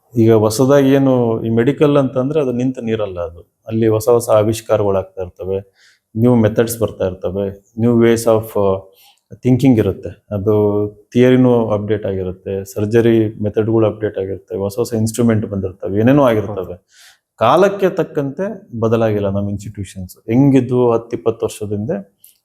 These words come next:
Speaker 1: ಹಂಗೆ ಇದಾವೆ. ಅದ್ರದ್ದೊಂದು ರೆಪ್ಯುಟೇಷನ್ ಇದೆ, ಇಲ್ಲ ಅಂತಂದಲ್ಲ. But ಅಪ್‌ಗ್ರೇಡ್ ಆಗ್ಬೇಕಾಗಿತ್ತು, ಆಗಿಲ್ಲ. ಅಪ್‌ಗ್ರೇಡ್ ಆಗದೆ ಇರೋದ್ರಿಂದ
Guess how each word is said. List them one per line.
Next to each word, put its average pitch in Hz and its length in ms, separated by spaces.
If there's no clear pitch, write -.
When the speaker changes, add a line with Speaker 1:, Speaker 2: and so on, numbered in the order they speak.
Speaker 1:
ಹಂಗೆ 139 260
ಇದಾವೆ. 98 540
ಅದ್ರದ್ದೊಂದು 147 380
ರೆಪ್ಯುಟೇಷನ್ 139 500
ಇದೆ, 113 140
ಇಲ್ಲ 131 180
ಅಂತಂದಲ್ಲ. 107 520
But 156 220
ಅಪ್‌ಗ್ರೇಡ್ 147 420
ಆಗ್ಬೇಕಾಗಿತ್ತು, 117 800
ಆಗಿಲ್ಲ. 107 260
ಅಪ್‌ಗ್ರೇಡ್ 139 400
ಆಗದೆ 170 300
ಇರೋದ್ರಿಂದ 156 420